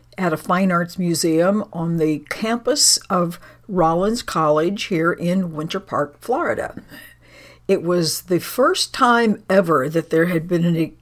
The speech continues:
exhibit put together of the work by the Neapolitan painter Francesco de Mura.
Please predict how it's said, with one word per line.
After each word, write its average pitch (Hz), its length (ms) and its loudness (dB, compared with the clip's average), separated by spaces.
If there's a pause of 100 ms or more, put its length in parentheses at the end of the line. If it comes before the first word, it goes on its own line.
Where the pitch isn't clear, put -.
exhibit 185 640 4
put 220 200 -4
together 180 640 0 (500)
of 185 160 -4
the 214 100 8
work 202 460 4 (220)
by 175 180 2
the 175 160 0
Neapolitan 240 920 2
painter 196 800 0 (260)
Francesco 220 1160 2 (260)
de 180 140 2
Mura. 160 640 0